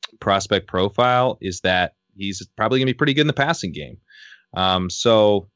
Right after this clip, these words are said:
it's, it's just stands to reason that Richard is gonna lose some of that work to this guy 'cause they wanna,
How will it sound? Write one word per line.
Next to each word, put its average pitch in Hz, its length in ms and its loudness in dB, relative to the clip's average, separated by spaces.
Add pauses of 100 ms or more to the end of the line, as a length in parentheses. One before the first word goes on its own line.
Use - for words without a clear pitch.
(920)
it's, 135 360 -2
it's 135 280 -2
just 156 180 -2
stands 139 340 -2
to 120 100 -2
reason 113 440 -2
that 92 220 -2
Richard 98 460 0
is 92 100 -6
gonna 98 180 -4
lose 98 280 -4
some 101 140 0
of 87 60 0
that 82 180 -2
work 95 300 2
to 101 120 -6
this 104 180 -2
guy 87 300 0
'cause 92 140 -8
they 92 100 0
wanna, 92 380 0